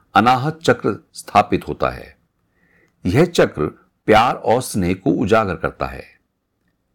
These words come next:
इससे आपके अंदर दूसरे के प्रति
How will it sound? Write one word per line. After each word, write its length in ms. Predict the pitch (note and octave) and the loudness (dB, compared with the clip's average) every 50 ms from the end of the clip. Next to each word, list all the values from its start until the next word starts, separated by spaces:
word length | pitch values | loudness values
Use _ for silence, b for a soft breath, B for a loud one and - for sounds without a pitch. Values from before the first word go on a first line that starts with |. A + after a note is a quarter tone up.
| _ _ _ _ _ _ _ _ _ - | _ _ _ _ _ _ _ _ _ -2
इससे 300 | C3 A#2+ - - B2+ - | -2 -2 0 -2 -2 -2
आपके 400 | - - D2 D2 - - E2+ E2 | 0 0 0 0 0 -4 -6 -6
अंदर 460 | - E2 F2 E2+ E2 E2 E2+ E2 D#2+ b b b b b b _ - | -4 -4 -4 0 2 2 2 2 0 b b b b b b _ 2
दूसरे 340 | G#2 C#3 D3+ - - G#3 G3+ | 2 2 2 2 -2 -6 -2
के 100 | - F#3 | -2 -2
प्रति 480 | - G2 F2 - G2 F2 D2+ B1 A#1 | -2 -2 -4 0 -2 -2 -2 -2 -6